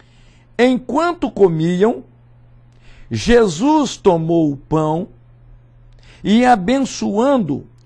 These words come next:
o partiu e deu aos seus discípulos. E disse,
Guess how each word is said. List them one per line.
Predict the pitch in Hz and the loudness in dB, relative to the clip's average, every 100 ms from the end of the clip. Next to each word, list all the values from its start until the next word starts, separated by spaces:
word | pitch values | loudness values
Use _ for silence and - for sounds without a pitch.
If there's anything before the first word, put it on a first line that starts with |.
| - | -2
o | 180 | -2
partiu | 175 147 143 - - 247 277 294 - | 0 0 0 -4 -4 0 0 -2 -4
e | 214 226 | -2 -2
deu | 139 117 175 254 262 190 | -2 -2 0 4 4 4
aos | 151 | 0
seus | - 147 | -2 -4
discípulos. | 123 127 - 117 - - - _ _ _ _ _ | -6 -8 -6 -8 -8 -20 -20 _ _ _ _ _
E | 175 | -6
disse, | 147 131 190 - - | -4 0 0 -2 -14